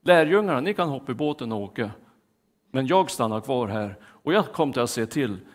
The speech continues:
att varje en som är här kommer komma hem välbehållen. Tänk på det när du hälsar välkommen folk ute här. Tänk på det när du jobbar i ett välkomstteam. Jesus gjorde samma sak.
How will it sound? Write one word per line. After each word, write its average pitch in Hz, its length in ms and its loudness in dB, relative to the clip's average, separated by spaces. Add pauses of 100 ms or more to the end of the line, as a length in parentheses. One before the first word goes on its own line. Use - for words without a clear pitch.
att - 180 -4
varje 147 500 2
en 151 240 0
som 123 160 -6
är 113 40 -4
här 123 220 0
kommer 117 340 -4
komma 113 320 -6
hem 123 300 -4
välbehållen. 117 840 -6 (1000)
Tänk 208 220 -2
på 156 100 -6
det 156 160 4
när 147 160 0
du 127 140 0
hälsar 120 300 0
välkommen 120 500 -2
folk 120 300 -6
ute 107 280 -8
här. 101 260 -10 (440)
Tänk 175 200 -4
på 151 80 -4
det 143 80 0
när 139 80 0
du 131 60 -2
jobbar 120 260 -2
i - 20 -2
ett 123 120 -8
välkomstteam. 107 640 -6 (420)
Jesus 147 460 -4
gjorde 135 200 -8
samma 110 340 -8
sak. 107 400 -16